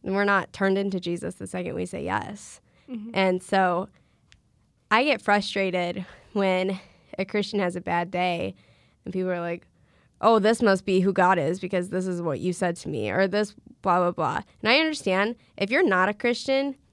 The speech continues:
Speaker 1: that is so easy to subscribe to.
Speaker 2: Mm-hmm.
Speaker 1: And, like, in, in other circumstances,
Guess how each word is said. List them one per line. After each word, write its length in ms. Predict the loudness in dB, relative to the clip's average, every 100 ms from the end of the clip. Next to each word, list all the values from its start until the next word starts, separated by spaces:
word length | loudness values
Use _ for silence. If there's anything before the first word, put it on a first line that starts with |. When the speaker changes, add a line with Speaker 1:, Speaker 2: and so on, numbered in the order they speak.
| _
Speaker 1:
that 180 | 2 2
is 140 | 0
so 160 | -2 -2
easy 320 | -2 -4 -8
to 240 | -8 -10
subscribe 420 | -8 -10 -10 -10 -8
to. 380 | 0 2 2 -2
Speaker 2:
Mm-hmm. 360 | -6 -6 -6 -10 -4 2
Speaker 1:
And, 560 | 4 4 2 0 -4 -8 _ _ _ _ _ _ _ _ _ _ -6
like, 340 | -4 -4 -8 -20 _ _ _ _ _ _ _ _ _ _ _ _ _
in, 260 | 2 4 4
in 220 | 2 2
other 380 | 4 4 4 2
circumstances, 1120 | 0 -2 0 -6 -6 -8 -8 -6 -4 -4 -6